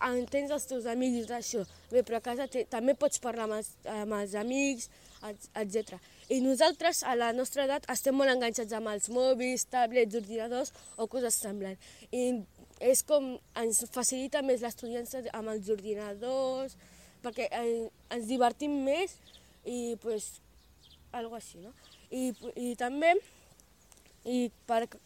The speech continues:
per acabar els meus arguments, vull dir que, i per acabar els meus arguments, vull, vull dir que si estudies a casa,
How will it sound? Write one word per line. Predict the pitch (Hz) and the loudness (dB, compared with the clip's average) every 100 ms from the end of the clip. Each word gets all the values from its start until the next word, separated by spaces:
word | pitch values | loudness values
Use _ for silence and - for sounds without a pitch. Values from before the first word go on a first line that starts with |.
| - | -4
per | 247 226 | 0 0
acabar | 220 233 262 | 0 0 0
els | 269 | 0
meus | 294 262 | 0 0
arguments, | 254 226 262 262 285 - - - | -2 -4 -2 -2 -4 -10 -16 -14
vull | 226 269 247 | -4 -2 -2
dir | 277 - | -4 -2
que, | 233 214 190 160 - - - - - - - - - - | 0 0 -2 -8 -18 -20 -20 -20 -20 -20 -20 -20 -20 0
i | - 262 262 254 - | 8 10 10 8 8
per | 247 | 8
acabar | 240 262 254 269 | 8 6 4 4
els | 311 | 2
meus | 277 | 2
arguments, | 262 247 262 254 277 - | 2 2 6 6 6 0
vull, | 226 262 277 - - - | 6 10 10 8 0 -8
vull | 226 262 277 | 4 8 10
dir | 247 285 294 - - - | 10 8 8 -4 -8 2
que | 220 | 4
si | - | 4
estudies | 220 - 262 277 277 | 2 2 4 6 6
a | 269 | 4
casa, | 269 277 302 | 4 6 10